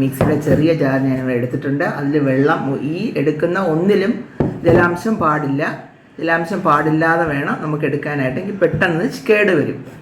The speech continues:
അപ്പം ഞാൻ ജലാംശം ഒന്നും ഇല്ലാത്ത ഒരു മിക്സിയുടെ ജാർ എടുത്തിട്ടുണ്ട്. ഇതിൽ വെച്ച് നല്ലവണ്ണം ഞാനൊന്ന് അരച്ച് കൊണ്ടുവരാം.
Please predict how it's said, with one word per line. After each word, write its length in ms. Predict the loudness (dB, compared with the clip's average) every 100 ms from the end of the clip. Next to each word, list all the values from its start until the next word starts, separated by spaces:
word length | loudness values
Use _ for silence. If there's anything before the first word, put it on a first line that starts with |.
| -20
അപ്പം 160 | -10 -6
ഞാൻ 100 | -2 0
ജലാംശം 440 | 2 2 0 0 0
ഒന്നും 180 | 2 2
ഇല്ലാത്ത 420 | 2 2 0 -2 -4 -2 0
ഒരു 140 | 0 0 -2 -6 -8 -6
മിക്സിയുടെ 400 | -4 0 2 4 2
ജാർ 200 | 4 4 4
എടുത്തിട്ടുണ്ട്. 460 | 0 -2 -4 0 0 2
ഇതിൽ 180 | 2 2 2
വെച്ച് 200 | 0 -2 0
നല്ലവണ്ണം 520 | 2 2 2 0 0 0
ഞാനൊന്ന് 320 | 0 -2 -4 -2
അരച്ച് 340 | -2 -2 -4 -6 0
കൊണ്ടുവരാം. 440 | 0 0 -2 -8